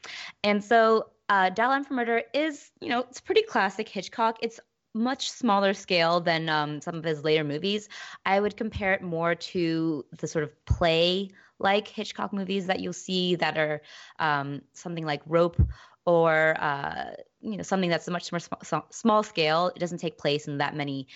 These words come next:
settings. It's mostly in the apartment where, uh, all the, the attempted murder and all the, the other events take place. But despite that, it's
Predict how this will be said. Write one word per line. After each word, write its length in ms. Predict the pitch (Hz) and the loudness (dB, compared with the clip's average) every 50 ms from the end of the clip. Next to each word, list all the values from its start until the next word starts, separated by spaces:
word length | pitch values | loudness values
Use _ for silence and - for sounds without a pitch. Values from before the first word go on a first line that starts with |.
| - - - _ | -20 -20 -20 _
settings. 540 | _ - - 139 139 156 170 190 202 202 196 | _ -2 -2 0 0 0 0 -2 -4 -6 -6
It's 160 | 190 156 - | -8 -8 -4
mostly 340 | 170 156 156 156 - - 165 | -4 -4 -4 -4 -4 -4 -4
in 340 | 160 - 165 165 165 165 156 | -2 -2 -2 -2 -2 -2 0
the 140 | 156 156 151 | 2 2 2
apartment 420 | 151 151 151 139 - 135 131 - | 2 2 0 -2 -2 -6 -8 -4
where, 420 | 147 156 147 139 139 135 139 135 - - - - - - _ | -2 0 2 2 2 2 0 -2 -4 -10 -20 -20 -20 -10 _
uh, 240 | 143 139 131 131 - | -2 -2 0 0 0
all 220 | - 156 151 147 151 | 0 0 0 0 -2
the, 440 | 151 147 143 139 139 135 131 - - _ - | -2 -4 -4 -4 -4 -6 -8 -10 -12 _ -2
the 100 | 180 165 | -2 0
attempted 320 | 160 165 165 147 143 139 | 0 -2 -4 -6 -4 0
murder 260 | 147 147 143 139 143 | 2 2 2 4 4
and 160 | 139 131 131 | 2 2 2
all 80 | 131 131 | 0 -2
the, 260 | - 139 123 131 - - _ - | -4 -6 -8 -10 -10 -14 _ -4
the 160 | - 160 165 | 0 0 0
other 180 | 147 147 147 | 2 2 0
events 320 | 151 147 147 135 135 - - | 0 0 -2 -2 -4 -6 -6
take 240 | - - 147 151 - | -6 -6 -6 -6 -4
place. 380 | - 147 139 151 147 - - - _ | -2 0 0 0 -2 -6 -12 -6 _
But 300 | - 214 196 - - - - - - - - - - | 0 0 2 0 -4 -10 -16 -18 -20 -20 -20 -18 -16
despite 340 | 190 - - 254 269 - | -8 -4 -2 -2 -2 -2
that, 240 | - 202 175 170 - | 0 0 0 0 -2
it's 300 | 196 - - - - _ | -4 -10 -12 -18 -20 _